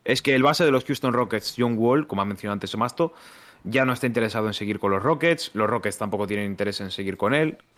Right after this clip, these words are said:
plan, en seguir jugando con él, por así decirlo. Y, pues, bueno, básicamente han llegado a un mutuo acuerdo de que los Rockets van a traspasarle tarde o temprano.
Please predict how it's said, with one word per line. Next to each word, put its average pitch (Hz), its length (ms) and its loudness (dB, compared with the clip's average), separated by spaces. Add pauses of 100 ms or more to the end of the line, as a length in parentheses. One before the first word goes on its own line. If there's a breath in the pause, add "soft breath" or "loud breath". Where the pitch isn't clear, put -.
(140)
plan, 101 280 -2
en 98 140 -8
seguir 101 220 -6
jugando 101 440 -2
con 95 140 -4
él, 123 120 -2
por 113 100 0
así 98 140 -4
decirlo. 139 400 -2 (600 loud breath)
Y, 117 320 2
pues, 104 220 -2
bueno, 101 200 -2
básicamente 113 420 -2
han 113 60 -2
llegado 113 140 2
a 113 60 2
un 113 100 0
mutuo 123 280 2
acuerdo 147 420 2
de 127 160 0
que 147 180 2
los 101 180 0
Rockets 120 360 -2
van 113 100 -2
a 107 60 -2
traspasarle 117 580 -2
tarde 107 220 0
o 92 40 -6
temprano. 90 460 -4